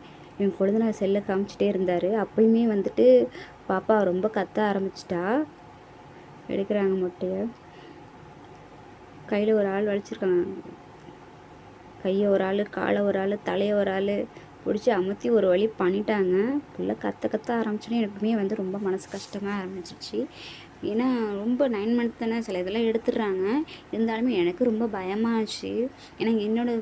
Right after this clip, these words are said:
பாப்பாவுக்குலாம் ஒரு வயசுங்கிறப்போ எனக்கு பயம் தெரியல. இருந்தாலும் உங்களுக்கு நைன் மந்த்துங்கிறப்போ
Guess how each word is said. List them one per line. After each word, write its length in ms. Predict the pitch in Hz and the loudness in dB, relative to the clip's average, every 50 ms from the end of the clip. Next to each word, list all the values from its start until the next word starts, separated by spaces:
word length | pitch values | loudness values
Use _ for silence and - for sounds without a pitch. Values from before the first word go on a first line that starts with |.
| 214 - | -4 -8
பாப்பாவுக்குலாம் 480 | 208 - - 220 220 220 226 226 233 | -10 -2 -2 -2 0 0 0 0 0
ஒரு 160 | 208 190 202 202 | 0 0 0 0
வயசுங்கிறப்போ 680 | 208 214 208 - 233 214 202 196 - 226 247 254 226 202 | -2 -2 0 0 0 0 0 -2 -2 0 2 2 2 2
எனக்கு 180 | 185 190 180 175 | 2 0 0 0
பயம் 300 | 170 160 180 220 220 - | 0 0 0 0 2 2
தெரியல. 440 | 185 190 180 170 165 180 220 269 | 0 2 2 2 0 0 0 -2
இருந்தாலும் 600 | 247 226 262 302 320 330 302 285 254 269 330 320 | 0 2 4 4 6 6 6 4 4 4 4 4
உங்களுக்கு 340 | 269 233 214 220 233 226 220 | 4 4 2 0 0 2 2
நைன் 260 | 196 180 180 208 247 254 247 | 2 2 4 4 4 4 4
மந்த்துங்கிறப்போ 600 | 233 240 233 - 240 233 220 214 - - 247 269 | 2 2 0 0 0 0 0 0 2 4 4 4